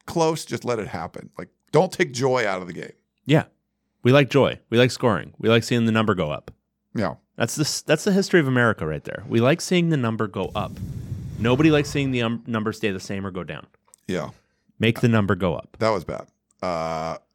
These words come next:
Speaker 1: but that, that's, it's so funny that, like, the Pac-twelve refs would get that, like,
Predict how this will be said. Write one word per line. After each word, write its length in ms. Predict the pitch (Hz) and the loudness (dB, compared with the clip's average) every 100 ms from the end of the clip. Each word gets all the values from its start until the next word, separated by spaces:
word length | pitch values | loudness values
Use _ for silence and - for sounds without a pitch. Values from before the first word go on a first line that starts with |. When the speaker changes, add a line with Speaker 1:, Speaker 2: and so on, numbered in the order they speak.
| - | -4
Speaker 1:
but 100 | 113 | 0
that, 180 | 151 | 0
that's, 200 | 147 127 | 0 -4
it's 120 | 131 - | -4 0
so 160 | 147 | 0
funny 300 | - 139 113 | 2 0 0
that, 140 | 92 113 | -4 -4
like, 180 | 90 - | -6 -6
the 80 | |
Pac-twelve 420 | - 104 - 98 92 | -4 -2 -2 -6 -4
refs 220 | 90 - | -6 -6
would 160 | 87 | -10
get 180 | 85 95 | -8 -6
that, 180 | 90 87 | -6 -6
like, 260 | 90 - | -6 -8